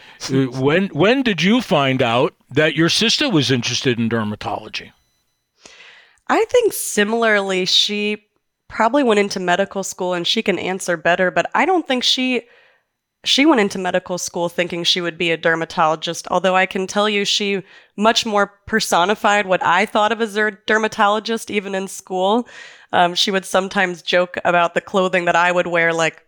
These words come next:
Speaker 2: "Dermatologists don't wear that." And clearly that's my surgery side of me who would much prefer to be in scrubs. But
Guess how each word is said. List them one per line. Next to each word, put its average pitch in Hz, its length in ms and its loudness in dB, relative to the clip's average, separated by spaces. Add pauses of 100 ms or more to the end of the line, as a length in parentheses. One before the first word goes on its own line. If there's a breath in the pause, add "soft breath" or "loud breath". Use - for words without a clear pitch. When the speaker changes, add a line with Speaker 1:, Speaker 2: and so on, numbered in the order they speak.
(120)
Speaker 2:
"Dermatologists 165 760 0
don't 156 240 0
wear 156 240 0
that." 160 280 0
And 165 200 -2 (300 loud breath)
clearly 240 320 4
that's 208 280 2
my 185 160 2
surgery 196 640 0
side 175 360 2
of 185 60 -2
me 180 240 -2
who 175 180 -4
would 170 180 -2
much 185 240 0
prefer 190 340 -2
to 180 80 -2
be 180 160 -2
in 170 140 -2
scrubs. 175 580 0
But 170 280 2